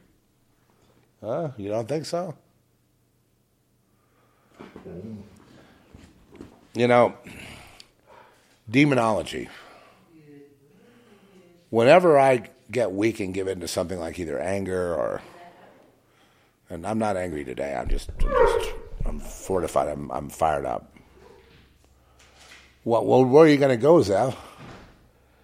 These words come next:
"Hey, Joe, where are you going with that gun in your hand?" <laughs> I'm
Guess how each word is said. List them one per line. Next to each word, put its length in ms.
"Hey, 440
Joe, 340
where 160
are 40
you 60
going 260
with 80
that 240
gun 220
in 80
your 160
hand?" 840
<laughs> 60
I'm 500